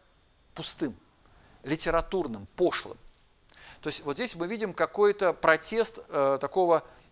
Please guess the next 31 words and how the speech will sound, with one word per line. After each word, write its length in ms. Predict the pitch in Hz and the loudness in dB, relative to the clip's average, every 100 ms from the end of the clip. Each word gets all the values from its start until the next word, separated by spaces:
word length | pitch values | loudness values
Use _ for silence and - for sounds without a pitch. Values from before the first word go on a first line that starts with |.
| - | -6
я 80 | |
бы 60 | 139 | -6
сказал, 220 | - 170 175 | 0 0 0
эстетического 680 | - - 220 - - 120 | -4 -4 -2 -2 -2 -4
свойства. 500 | 113 - 92 - - _ _ _ _ _ - - - - - | -4 -6 -6 -10 -14 _ _ _ _ _ -20 -16 -16 -16 -4
Одновременно, 880 | 151 160 196 262 302 262 185 151 139 | -2 2 2 2 -2 -4 -2 -2 -2
вот 220 | 147 143 - | -2 -4 0
как 180 | 156 147 | 0 2
бы 80 | |
внутри 520 | 147 170 196 214 220 160 | -2 -4 -6 -4 -2 -2
этого 280 | 147 156 | -2 -2
протеста, 540 | 156 196 202 302 285 196 | 0 0 0 -2 -2 -2
как 200 | 160 - | -4 0
я 100 | 196 | 0
уже 200 | 175 170 | 0 -4
говорил, 420 | 180 208 269 - | -2 -2 -2 -8
возникает, 840 | - 147 160 165 220 220 196 180 - | -8 -8 -8 -6 0 2 2 -2 -8
э, 300 | 147 139 139 - - - - - - | -2 0 0 -4 -20 -20 -20 -20 -20
т-, 100 | - - | -18 0
та 160 | 196 185 | 4 4
тема, 640 | - - 302 277 160 131 - _ - - | 2 0 0 2 2 2 -8 _ -20 -4
которая 320 | 165 247 214 | -2 2 2
Чехову 460 | 196 - 254 202 185 | 4 2 2 2 0
ч-, 160 | - | 0
как 180 | - 175 | 0 0
человеку 220 | - 196 | 2 -2
очень 180 | 220 214 | -2 -2
близка, 480 | 185 202 - 196 131 | -4 -2 0 4 4
тема 240 | - 214 | 4 4
преображения 800 | 196 - 180 180 190 190 185 180 | 4 6 6 6 2 2 -2 -4
мира. 340 | 180 175 - | -8 -8 -8